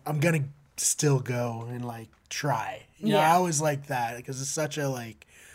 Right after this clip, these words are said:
Speaker 1: most people will be like, "I need to get out of here. I'm not gonna try. Like, this
Speaker 2: Right.
Speaker 1: is screwed," but I like it when it's just like, "Well, we, we're probably gonna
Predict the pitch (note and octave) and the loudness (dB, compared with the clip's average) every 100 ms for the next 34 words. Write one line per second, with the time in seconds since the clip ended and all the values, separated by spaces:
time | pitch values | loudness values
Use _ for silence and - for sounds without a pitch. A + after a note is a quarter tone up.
0 | - - _ _ _ _ _ _ D#3 D3+ | -20 -20 _ _ _ _ _ _ -4 0
1 | C#3+ - C#3 A#2+ A2+ A2 A2+ D#3+ C#3+ A#2 | 0 0 -2 -4 -10 -10 -6 -4 -4 -6
2 | A#2+ A2 A#2+ C3 B2+ B2+ C#3 C3+ A#2+ A2+ | -10 -10 -8 -8 -8 -6 -4 -4 -6 -10
3 | - C#3 B2+ A#2+ A2+ A2+ - F3+ E3 D#3+ | -8 -4 -2 -4 -6 -4 2 2 2 0
4 | D3 C#3 C#3+ B2 B2 B2+ C3+ B2+ B2 A#2+ | 0 0 0 0 -2 -2 -2 -2 -4 -6
5 | A#2+ A2+ C3 - A#2+ A#2 - _ _ - | -8 -12 -10 -10 -10 -14 -20 _ _ -14
6 | C#3+ C#3+ C#3 C#3+ - - - - F3 F3 | -10 -8 -6 -8 -10 -18 -18 -4 4 10
7 | A#3 A3+ G#3+ F#3+ | 12 12 8 4